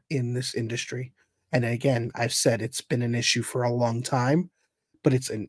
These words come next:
really big issue that it's happening this year. And we've said it numerous times in a peak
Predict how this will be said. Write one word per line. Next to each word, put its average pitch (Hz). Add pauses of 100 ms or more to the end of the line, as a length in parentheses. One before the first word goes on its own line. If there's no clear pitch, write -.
(200)
really 190
big 135
issue 117 (360)
that 117
it's 117
happening 135 (140)
this 143
year. 165 (560)
And 135
we've 220
said 170
it 170
numerous 165
times 135 (120)
in 147
a 135 (160)
peak -